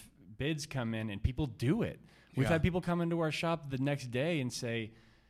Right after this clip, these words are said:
Speaker 1: "Hey, I just, I just started doing some research after I signed."
Speaker 2: Yeah. <laughs> Yeah.
Speaker 1: And I'm realizing that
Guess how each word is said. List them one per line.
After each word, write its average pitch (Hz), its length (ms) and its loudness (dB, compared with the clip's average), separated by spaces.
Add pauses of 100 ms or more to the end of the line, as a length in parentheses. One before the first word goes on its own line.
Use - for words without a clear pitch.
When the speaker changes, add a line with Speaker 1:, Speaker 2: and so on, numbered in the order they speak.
(100)
Speaker 1:
"Hey, 143 320 2
I 120 160 0
just, 135 340 -2
I 120 120 -2
just 127 160 -4
started 151 240 -2
doing 156 120 4
some 139 160 -2
research 139 440 0
after 143 440 4
I 135 120 6
signed." 123 680 0
Speaker 2:
Yeah. 139 300 4 (300)
<laughs> - 280 -14
Yeah. 110 260 2 (360)
Speaker 1:
And 143 160 6
I'm 139 220 8
realizing 139 560 8
that 120 160 4